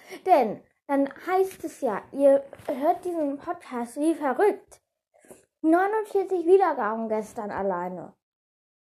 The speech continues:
Ja, gestern hatte ich schon fünf, aber die gehörten halt auch noch da, also zu dem Tag und die gehörten noch zu gestern. Also, ich finde das voll krass. Und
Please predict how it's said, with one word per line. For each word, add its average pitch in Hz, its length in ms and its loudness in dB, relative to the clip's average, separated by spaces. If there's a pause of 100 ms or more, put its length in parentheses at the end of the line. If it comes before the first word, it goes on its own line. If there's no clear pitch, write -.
(300)
Ja, 254 460 0
gestern 277 400 0
hatte 285 140 -4
ich 294 120 -10
schon 254 220 -4
fünf, 311 320 -6
aber 254 340 -2 (340)
die 277 120 -6
gehörten 277 360 4
halt 240 160 -8
auch 240 100 -6
noch 247 160 -6 (200)
da, 202 280 -6 (600)
also 226 320 0
zu 226 240 -8
dem 220 280 -2
Tag 240 380 -4
und 208 120 -6
die 220 140 -6
gehörten 220 420 -2
noch 202 180 -6
zu 220 160 -12
gestern. 247 420 -4
Also, 226 220 -4 (1400)
ich 466 400 2
finde 427 280 2
das 349 220 0
voll 403 360 0
krass. 254 500 -4 (600)
Und 320 500 0